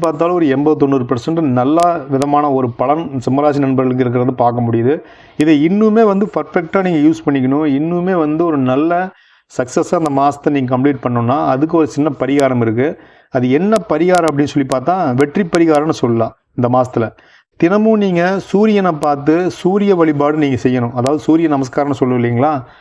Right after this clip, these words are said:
அது எக்ஸசைஸும் சொல்லுவோம், பிளஸ் சூரியனை பார்த்து கையெடுத்து இறைவான்னு சொல்லி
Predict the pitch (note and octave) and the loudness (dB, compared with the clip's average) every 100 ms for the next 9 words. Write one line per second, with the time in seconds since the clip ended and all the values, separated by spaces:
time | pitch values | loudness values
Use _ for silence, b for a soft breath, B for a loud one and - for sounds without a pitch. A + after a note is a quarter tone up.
0 | B - A#2 A2+ - C#3 D#3 E3+ D#3 D3+ | B -2 0 0 -2 -2 -2 0 2 2
1 | D#3 G3 E3 D3+ - D#3+ D#3 C#3 C3+ C3 | 0 0 -2 -2 0 0 0 0 -2 -2
2 | D3+ C3+ C3 B2 D3+ F3 B B - C3 | -2 -2 -2 0 -2 -4 B B -2 2
3 | D3 D3 C3+ C#3 | 2 0 -2 0